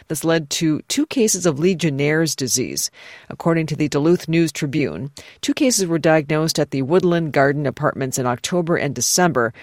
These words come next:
which has prompted the health department to issue a health advisory for the building. Legionnaire's disease is a severe form of pneumonia caused by a bacterial infection.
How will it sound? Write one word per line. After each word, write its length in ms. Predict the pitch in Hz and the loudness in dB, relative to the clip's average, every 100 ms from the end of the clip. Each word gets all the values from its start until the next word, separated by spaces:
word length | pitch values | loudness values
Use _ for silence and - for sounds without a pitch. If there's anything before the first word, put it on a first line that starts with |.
| - - | -14 -6
which 260 | 165 - | -4 -2
has 220 | 165 151 | -2 -2
prompted 520 | - 220 220 220 202 156 | -2 0 0 2 0 0
the 100 | 160 | 0
health 260 | 175 170 | 0 -2
department 340 | 156 170 143 165 | -4 -2 -2 -2
to 100 | - | -4
issue 300 | 170 - - | -2 -4 -4
a 100 | 139 | -4
health 360 | 127 151 143 | 0 0 0
advisory 640 | 135 120 165 220 160 135 123 | -2 2 4 4 2 -2 -4
for 120 | 139 | -4
the 80 | 139 | 0
building. 440 | 165 139 71 139 - - - - | 0 0 -6 -12 -20 -20 -16 -4
Legionnaire's 500 | 165 160 151 151 143 | -2 0 2 0 0
disease 360 | 135 156 151 | -2 0 0
is 120 | 143 131 | -2 -4
a 60 | |
severe 360 | - 139 160 160 | -4 0 2 2
form 240 | - 156 | 2 0
of 100 | 139 | 0
pneumonia 600 | 135 135 147 175 156 131 - - - | -4 -2 0 2 0 0 -4 -18 -2
caused 320 | 175 165 143 | 2 2 2
by 100 | 143 | 2
a 100 | 143 | 2
bacterial 680 | 139 123 - 190 170 131 123 | 0 -2 -4 0 2 2 0
infection. 680 | 120 - 156 - 123 80 | -2 2 2 0 -4 -6